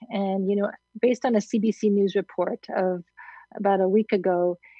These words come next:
it stated that the majority of deaths in long-term care centers were of those seniors who had dementia.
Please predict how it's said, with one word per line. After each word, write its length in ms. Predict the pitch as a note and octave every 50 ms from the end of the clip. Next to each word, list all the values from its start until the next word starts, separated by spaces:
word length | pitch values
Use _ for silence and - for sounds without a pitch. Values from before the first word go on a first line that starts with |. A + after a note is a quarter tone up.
| - -
it 160 | - - -
stated 420 | - - C4+ C4+ C#4 C4+ C4+ B3 G3+
that 220 | G#3+ G3 G3+ -
the 80 | G#3+ G#3+
majority 560 | G#3+ G#3+ F#3 - A#3 A#3 B3 C4 B3+ C4 B3
of 160 | G#3+ F3 -
deaths 400 | F#3+ F#3 F3+ F#3+ - - - -
in 240 | - - G#3+ F#3+ F#3+
long-term 640 | F#3 F#3 F#3+ G3+ G#3+ G#3+ - - A3 G3+ G3+ G3+ G3+
care 280 | - - G3 F#3 F#3
centers 800 | F3+ - - G3 F#3 F#3 - - F3 F3 F3 F3 F3 F#3 - - _ _ - - - _ -
were 260 | A3 G#3+ G#3+ G#3+ -
of 260 | - - G3+ E3 E3+
those 520 | G#3 G#3+ A3 A#3 A#3+ A#3+ G#3 - - - - -
seniors 600 | _ _ - A#3+ A#3 A3 G#3+ F#3+ F#3 F3+ F3+ -
who 120 | - G#3+ G3+
had 320 | - - G3 F#3+ F#3+ F3+
dementia. 600 | F#3+ F#3 F3+ F3 F3 F3 - - - - - E3